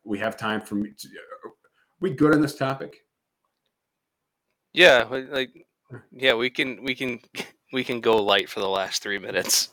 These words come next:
Speaker 1: Okay, good. So look, so my, my grandmother had a house in upstate New York, uh, and it was very much influenced by the sixties and maybe the early seventies. So, uh,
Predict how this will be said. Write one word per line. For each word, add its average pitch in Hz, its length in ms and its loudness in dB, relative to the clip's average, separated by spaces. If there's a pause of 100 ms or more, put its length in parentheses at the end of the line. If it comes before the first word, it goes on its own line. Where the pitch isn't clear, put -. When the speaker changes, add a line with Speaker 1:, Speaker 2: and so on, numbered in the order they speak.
(240)
Speaker 1:
Okay, 87 240 -6
good. 107 240 -2 (540)
So 160 160 6
look, 180 400 6 (240)
so 135 180 6
my, 135 340 6
my 117 120 -2
grandmother 131 920 0 (320)
had 117 260 -4
a 101 60 -4
house 110 580 -4 (300)
in 101 140 0
upstate 104 360 0
New 92 140 -4
York, 92 400 -8 (340)
uh, 95 440 -6
and 104 120 -6
it 101 40 -6
was 101 140 -4
very 123 240 0
much 120 200 -6
influenced 104 540 -6
by 101 200 -4
the 95 220 -2
sixties 95 840 -8
and 85 100 -10
maybe 92 220 -6
the 85 120 -8
early 90 340 -8
seventies. - 680 -14 (400)
So, 107 800 0
uh, 98 180 -6